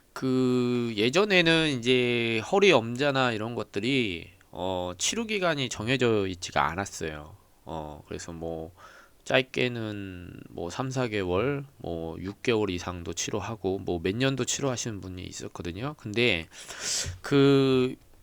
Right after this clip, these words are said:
요거 보십시오. 기사가 예전에 그 교통사고 나일론 환자 때문에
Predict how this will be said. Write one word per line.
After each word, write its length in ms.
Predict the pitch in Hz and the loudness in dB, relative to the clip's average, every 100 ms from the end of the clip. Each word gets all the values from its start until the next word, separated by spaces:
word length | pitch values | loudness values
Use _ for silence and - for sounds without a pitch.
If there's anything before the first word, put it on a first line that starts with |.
| - _ _ _ _ - | -20 _ _ _ _ -2
요거 220 | 135 139 | 0 0
보십시오. 400 | 110 90 101 95 | 0 -6 -6 -6
기사가 680 | - 117 123 117 107 101 120 | -6 -4 2 2 4 2 2
예전에 800 | - 101 113 98 90 127 147 143 - _ _ | -2 -2 -2 -2 -2 -4 -4 -10 -16 _ _
그 140 | 101 | -12
교통사고 440 | - 117 117 101 | -6 -4 -2 0
나일론 380 | 101 92 113 107 | 2 4 4 0
환자 240 | 107 113 113 | -4 -6 -6
때문에 720 | 107 92 90 101 95 80 | -6 -6 -4 -4 -4 -6